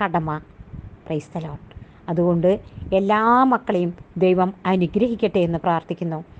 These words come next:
സഭ പഠിപ്പിക്കുന്ന പ-, പഠനങ്ങൾ, മരിച്ചവരെക്കുറിച്ചുള്ള ചിന്തകൾ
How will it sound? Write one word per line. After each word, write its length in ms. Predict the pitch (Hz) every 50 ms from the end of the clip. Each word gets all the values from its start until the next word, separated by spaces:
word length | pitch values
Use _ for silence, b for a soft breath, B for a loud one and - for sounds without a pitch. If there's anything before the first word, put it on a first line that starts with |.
| B B B B B B B B - -
സഭ 220 | 214 196 170 185
പഠിപ്പിക്കുന്ന 560 | 175 185 180 180 175 - 180 175 196 180 185
പ-, 240 | 175 - 202 190 185 - -
പഠനങ്ങൾ, 640 | 196 196 185 220 226 226 240 240 214 190 165 147 156 - - - - B B B B B _ -
മരിച്ചവരെക്കുറിച്ചുള്ള 1160 | 175 180 185 180 - 220 208 208 208 214 208 208 - 240 214 - 240 220 214 220 226 220 233 - B B B B B B -
ചിന്തകൾ 580 | - 254 240 247 247 294 247 226 165 147 147